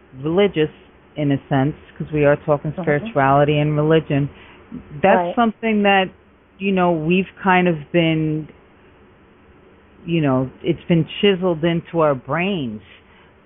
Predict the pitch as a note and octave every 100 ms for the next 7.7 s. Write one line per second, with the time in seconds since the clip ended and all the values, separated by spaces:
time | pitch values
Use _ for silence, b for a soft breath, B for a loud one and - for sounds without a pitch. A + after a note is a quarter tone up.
0 | C3+ D3 C#3+ C#3+ C#3 - - - _ _
1 | _ C#3+ C#3+ C3+ C3 C3+ D3+ D#3+ E3+ F3
2 | F3+ F3 F3 F3 - G3+ G#3+ F#3 D3+ D#3
3 | E3 F3 F3 E3+ E3+ F3 E3 E3 D#3 D#3
4 | G3 D#3+ G2 F#2 - b b - - -
5 | F3 D#3+ D#3 D#3 D#3 D3 C#3 - _ _
6 | G3+ D4 - C#4 C4+ - - - F#3+ G3
7 | F#3 F3+ F3 F3 F3 - F3+